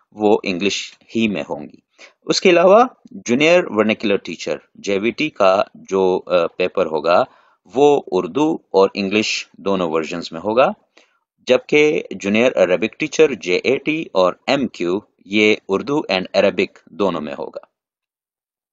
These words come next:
अब आते हैं, अ, हम सबसे पहले एलिमेंट्री स्कूल टीचर ईएसटी बीपीएस फ़िफ़्टीन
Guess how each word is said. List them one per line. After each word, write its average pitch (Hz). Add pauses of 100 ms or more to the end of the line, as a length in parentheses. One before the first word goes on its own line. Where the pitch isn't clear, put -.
(600)
अब 190
आते 170
हैं, 120 (120)
अ, 90
हम 107
सबसे 139
पहले 90 (100)
एलिमेंट्री 92
स्कूल 85
टीचर 90 (120)
ईएसटी 90
बीपीएस 85
फ़िफ़्टीन 85